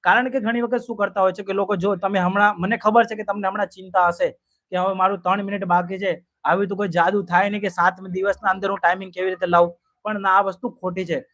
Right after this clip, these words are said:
ઘણી વખત શું હોય છે કે તમારો લક સાથ આપી દે છે, ઘણી વખત તમારી બોડી ત-, કેપેસિટી, તમારી વિચારો તેના કરતાં પણ વધારે તમને પરફોર્મન્સ આપી દેતી હોય છે.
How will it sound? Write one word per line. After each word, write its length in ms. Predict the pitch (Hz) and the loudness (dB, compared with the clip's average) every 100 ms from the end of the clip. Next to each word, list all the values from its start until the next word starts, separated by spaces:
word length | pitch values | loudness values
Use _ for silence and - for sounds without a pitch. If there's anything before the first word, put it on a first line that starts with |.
| _ _ | _ _
ઘણી 200 | 180 226 | -6 0
વખત 260 | 254 254 254 | 0 0 -2
શું 160 | 254 233 | 0 -2
હોય 160 | 208 | -2
છે 80 | 202 | -4
કે 80 | 220 | -4
તમારો 280 | 220 208 190 | 0 2 4
લક 240 | 170 190 | 4 2
સાથ 260 | - 196 190 | 4 4 6
આપી 240 | 190 190 | 4 2
દે 120 | 190 | -2
છે, 140 | 185 185 - _ | 0 -2 -4 _
ઘણી 240 | - 190 208 | -2 0 2
વખત 240 | 202 220 | -2 -4
તમારી 300 | 196 208 214 | -4 -2 -2
બોડી 320 | 185 208 214 185 _ | 0 0 -2 -6 _
ત-, 200 | 185 185 | -4 0
કેપેસિટી, 540 | 208 208 233 214 220 | 2 2 0 -2 -2
તમારી 440 | 202 214 226 - | 2 4 4 2
વિચારો 460 | 147 180 247 240 247 | -6 0 4 6 6
તેના 300 | 247 214 233 | 2 2 4
કરતાં 300 | 226 220 233 | 4 2 2
પણ 180 | 247 202 | 2 2
વધારે 360 | 165 165 226 | 0 2 0
તમને 320 | 220 226 240 247 | -2 -6 -6 -2
પરફોર્મન્સ 480 | - 190 208 208 190 | 0 0 2 0 2
આપી 220 | 185 196 | -2 0
દેતી 240 | 180 175 | -4 0
હોય 120 | 180 | 2
છે. 140 | 175 | 2